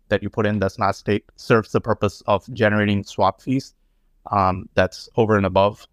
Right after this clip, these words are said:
sort of the, the staking yield that you forego. And I think, you know, if you look at something like a Curve, you know, they're just doing fifty fifty, right? Like, fifty percent unstaked eth, fifty percent,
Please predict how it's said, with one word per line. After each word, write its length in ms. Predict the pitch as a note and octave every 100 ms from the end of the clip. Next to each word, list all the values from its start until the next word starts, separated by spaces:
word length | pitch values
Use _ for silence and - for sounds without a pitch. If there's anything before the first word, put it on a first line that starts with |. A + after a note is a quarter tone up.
| _ _
sort 260 | - G#2 F#2+
of 60 |
the, 240 | G2 F#2+ -
the 300 | G2 G2 -
staking 400 | - - G2+ G#2
yield 240 | F#2+ F#2+ F#2
that 140 | G2
you 80 | G2
forego. 380 | - G2 F#2+ - _ _ - - _ _ _ _ -
And 80 | A#2
I 60 |
think, 260 | A2 C3+ A#2+ _ _
you 100 | B2+
know, 100 | A2
if 160 | F#2 A2
you 80 | B2
look 120 | B2
at 100 | A#2
something 300 | C3 A#2+ A#2
like 160 | G2
a 60 | F#2+
Curve, 360 | - E3 B2 A2+ _ _ _ _ _ _ _
you 80 | A#2
know, 100 | G2
they're 140 | B2 C3
just 140 | C#3
doing 180 | B2 F#2+
fifty 280 | - - G2+
fifty, 360 | - G2 G2+
right? 200 | F#2 F#2+
Like, 200 | - F#2+
fifty 220 | - A2 A2
percent 360 | - A2 - -
unstaked 420 | A2 - G#2 -
eth, 220 | G#2 F#2+
fifty 260 | - G#2+ G#2+
percent, 380 | - - F#2+